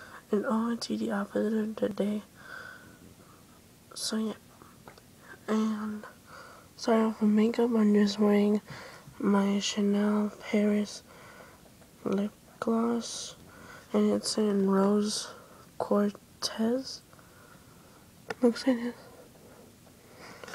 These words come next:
And I just use, like, a tissue,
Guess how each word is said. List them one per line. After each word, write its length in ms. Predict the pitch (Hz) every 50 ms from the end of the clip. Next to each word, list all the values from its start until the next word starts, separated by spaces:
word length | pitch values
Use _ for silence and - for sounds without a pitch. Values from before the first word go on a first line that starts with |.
| - - - - - - - - -
And 360 | 233 233 233 226 226 220 226
I 180 | 226 220 214
just 480 | 214 - - 220 220 220 214 - - - - - - -
use, 240 | 240 226 220 214 214
like, 160 | 226 226 -
a 60 | -
tissue, 560 | - - - - 233 226 - - 220 214 214